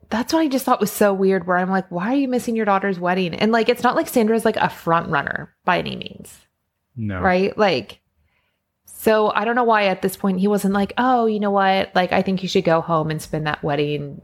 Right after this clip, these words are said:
Speaker 1: week with your daughter and, like,
Speaker 2: He was just
Speaker 1: helping her
Speaker 2: like,
Speaker 1: get ready." It was like,
Speaker 2: "FaceTime."
Speaker 1: no. And then we see Teresa and Kathy go at it again.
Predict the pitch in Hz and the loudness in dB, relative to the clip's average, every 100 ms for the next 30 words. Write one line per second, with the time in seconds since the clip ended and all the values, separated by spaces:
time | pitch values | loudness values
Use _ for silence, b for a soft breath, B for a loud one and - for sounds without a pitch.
0 | - 156 143 165 160 156 147 139 151 151 | -6 -6 -4 -8 -8 -6 -4 -4 -4 -6
1 | 156 156 101 85 95 160 87 85 165 - | -4 -4 -4 -2 -2 0 -2 -2 0 0
2 | 165 170 190 208 202 - 185 - 170 - | 0 0 2 2 2 0 0 0 2 0
3 | 180 b b b b b b _ _ _ | -6 b b b b b b _ _ _
4 | _ _ - 226 233 233 233 226 247 240 | _ _ -2 2 4 2 2 0 2 0
5 | - 247 247 240 240 233 b - 254 269 | 0 0 2 2 2 -2 b -4 0 0
6 | 262 254 208 190 170 170 180 170 165 _ | 2 0 0 -2 -2 0 0 0 -2 _
7 | _ _ _ 175 190 185 170 165 160 156 | _ _ _ 0 2 4 2 0 -2 -2
8 | 131 131 156 | -4 -6 -8